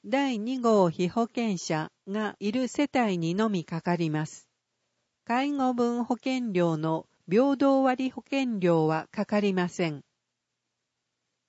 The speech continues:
均等割保険料、被保険者あたり、介護保険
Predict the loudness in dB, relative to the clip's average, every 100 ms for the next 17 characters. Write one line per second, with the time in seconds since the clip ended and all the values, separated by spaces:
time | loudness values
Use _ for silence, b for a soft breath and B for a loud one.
0 | _ _ -6 -4 -4 2 4 6 6 4
1 | 2 -2 0 -2 -2 0 0 0 -4 _
2 | _ _ _ -6 -6 -4 -2 0 -2 -2
3 | 0 0 0 -2 -2 -6 -10 _ _ _
4 | _ _ _ _ -2 0 0 0 0 -2
5 | -2 -6 -4 -8